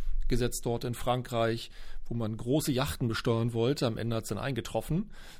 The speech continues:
Ja, und zwar wirklich nur einen. Ähm, also, dass man über solche Dinge natürlich dann auch nachdenken kann. Also mein Gefühl wäre jedenfalls, dass das neue Gesetz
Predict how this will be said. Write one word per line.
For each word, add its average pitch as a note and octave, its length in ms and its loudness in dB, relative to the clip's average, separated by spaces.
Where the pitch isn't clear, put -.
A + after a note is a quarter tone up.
Ja, A2+ 180 -2
und B2 220 -6
zwar G#2+ 220 0
wirklich A#2 300 -4
nur G2 160 0
einen. A2+ 300 0
Ähm, A2 500 -2
also, C#3+ 240 -4
dass C3+ 320 0
man C3+ 280 2
über C#3 260 4
solche D3 260 4
Dinge C#3+ 260 4
natürlich C3+ 300 2
dann C3+ 140 0
auch C3+ 280 2
nachdenken A2+ 540 -2
kann. G#2+ 200 -6
Also A2+ 140 -4
mein A2+ 160 -2
Gefühl C#3 280 4
wäre C#3 220 2
jedenfalls, A#2+ 480 -2
dass G#2+ 140 -4
das G#2 160 -4
neue E3 280 0
Gesetz C3 420 -4